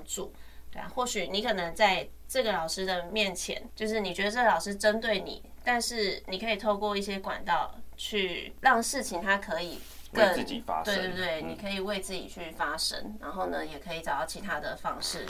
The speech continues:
Speaker 1: 去帮助到自己，这样子。
Speaker 2: 就不会让自己一直在那个回圈里面转啊。
Speaker 1: 嗯。
Speaker 2: 因为他其实目前的新闻是说，他有跟其他同学反映，那其他同学其实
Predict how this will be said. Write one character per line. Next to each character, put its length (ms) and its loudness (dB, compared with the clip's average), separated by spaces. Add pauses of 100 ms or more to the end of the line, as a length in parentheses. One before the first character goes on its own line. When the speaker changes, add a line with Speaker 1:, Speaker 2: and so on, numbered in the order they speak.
(140)
Speaker 1:
去 180 -8
帮 220 -8
助 140 -10
到 180 -4
自 180 -12
己， 240 -6
这 100 -8
样 160 -6
子。 140 -10 (300)
Speaker 2:
就 120 2
不 200 0
会 160 10
让 200 10
自 120 -6
己 100 -4
一 180 -4
直 120 -12
在 140 -2
那 100 -4
个 100 -8
回 220 -8
圈 260 -2
里 140 -4
面 200 -8
转 200 -6 (140)
啊。 240 -12
Speaker 1:
嗯。 180 -4
Speaker 2:
因 80 4
为 80 6
他 180 4
其 220 -2
实 440 -2 (440)
目 100 2
前 160 4
的 60 4
新 200 2
闻 220 2
是 180 -6
说， 320 -2
他 200 -4
有 120 4
跟 200 0
其 140 -8
他 140 -2
同 220 -6
学 180 -10
反 260 -8
映， 200 -10
那 160 4
其 60 4
他 100 10
同 140 8
学 160 0
其 160 -6
实 340 -4